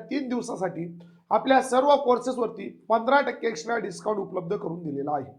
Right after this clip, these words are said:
मी आज तुम्हाला ह्याच गोष्टी सांगणार आहे, नेमकं आपण बॅच मध्ये काय देतो. आता तुम्ही दुसऱ्या क्लासवाल्यांकडे चार हजार, पाच हजार रुपये घालून बॅचेस परचेस केल्या असतील, ओके, पण त्यामध्ये तुम्हाला त्या लोकांनी काही गोष्टी दिल्या नसतील,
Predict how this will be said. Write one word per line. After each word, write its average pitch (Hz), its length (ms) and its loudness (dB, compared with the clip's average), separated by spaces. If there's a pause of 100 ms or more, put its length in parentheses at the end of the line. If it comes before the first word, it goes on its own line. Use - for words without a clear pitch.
(460)
मी 226 100 -6
आज 262 220 10
तुम्हाला 262 320 4
ह्याच 247 280 4
गोष्टी 247 280 -4
सांगणार 233 340 -2
आहे, 196 200 2 (420)
नेमकं 247 300 4
आपण 269 360 8
बॅच 254 300 8
मध्ये 226 220 0
काय 202 220 2
देतो. 156 280 -2 (280)
आता 208 240 0
तुम्ही 262 180 0
दुसऱ्या 247 360 2
क्लासवाल्यांकडे 240 720 4
चार 226 300 4
हजार, 220 320 6
पाच 214 320 0
हजार 190 180 2
रुपये 196 220 0
घालून 170 320 0 (260)
बॅचेस 226 400 4
परचेस 214 480 0
केल्या 165 220 0
असतील, 143 340 -8 (300)
ओके, - 300 4 (380)
पण 220 140 2
त्यामध्ये 269 500 6
तुम्हाला 254 300 4
त्या 254 180 4
लोकांनी 254 380 4
काही 247 140 4
गोष्टी 240 340 -2
दिल्या 190 280 2
नसतील, - 400 -8